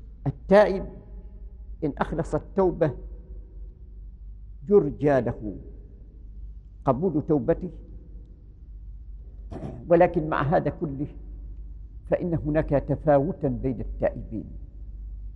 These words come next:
بسبب تفاو-، تفاوتهم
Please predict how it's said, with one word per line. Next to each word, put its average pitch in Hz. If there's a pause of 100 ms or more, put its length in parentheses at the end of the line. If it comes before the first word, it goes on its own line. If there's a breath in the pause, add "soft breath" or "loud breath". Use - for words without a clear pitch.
(120)
بسبب 156
تفاو-، 151
تفاوتهم 160